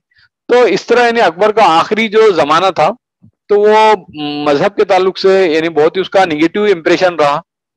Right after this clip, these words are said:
और इस चीज ने, चूंकि एक मुसलमान के नजदीक जाहिर है उसका दीन और उसका मजहब ही सब कुछ होता है, तो इस चीज ने अकबर की जो सियासी फतवात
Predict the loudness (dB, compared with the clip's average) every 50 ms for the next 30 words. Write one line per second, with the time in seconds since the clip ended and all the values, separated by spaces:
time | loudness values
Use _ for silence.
0 | _ -2 0 0 0 0 0 -2 -2 -2 -4 -6 -6 -4 -4 -4 -4 -4 -2 -4
1 | -4 -2 -4 -2 0 0 0 0 -2 -4 -6 -4 -2 -2 -2 -2 -2 -4 -4 -4
2 | -4 -4 -4 -4 -2 0 0 0 0 0 -2 -2 -2 -2 -2 -2 -2 -4 -2 -2
3 | 0 0 0 0 0 -2 -2 -4 -4 -2 0 0 0 0 0 -2 -4 -4 -6 -4
4 | -4 -4 -2 -2 -2 0 0 0 0 0 -4 -8 _ _ _ _ _ _ _ -2
5 | 0 0 0 -2 -2 -4 -4 -2 0 0 -2 0 0 -2 -2 -2 -2 -2 0 0
6 | 0 2 2 0 0 0 -2 -4 -6 -6 -8 -8 -4 0 0 0 0 0